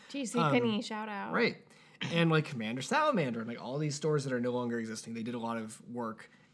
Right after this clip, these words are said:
Speaker 2: And, like, just being around D C and all the exterior shots, like, they did a pretty good job of, like, making it era appropriate with the cars and stuff.
Speaker 1: Yeah, her
Speaker 2: But
Speaker 1: apartment's right
Speaker 2: then,
Speaker 1: by Watergate.
Speaker 2: but then, we're not there yet, I know, but, like, so it is established in this movie, everyone is walking around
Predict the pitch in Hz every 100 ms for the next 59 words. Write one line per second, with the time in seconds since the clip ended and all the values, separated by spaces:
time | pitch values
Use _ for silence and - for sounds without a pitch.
0 | - 196 208 190 180 - 156 127 - -
1 | 139 - - - 135 123 117 110 110 117
2 | 110 107 - 202 165 127 110 - 175 170
3 | 143 117 117 104 - 117 120 117 113 123
4 | 117 113 101 92 107 104 110 101 104 -
5 | 113 107 113 101 - _ - 104 113 160
6 | 208 - 117 117 - 202 247 147 - -
7 | 240 208 208 196 196 214 196 339 311 247
8 | 202 185 180 214 190 226 285 302 254 208
9 | 240 247 254 269 214 160 160 226 175 160
10 | - _ 196 175 165 - _ _ - 208
11 | 180 220 233 190 - 196 196 170 - -
12 | 165 214 185 196 143 117 127 190 196 196
13 | 156 160 156 180 151 127 117 110 110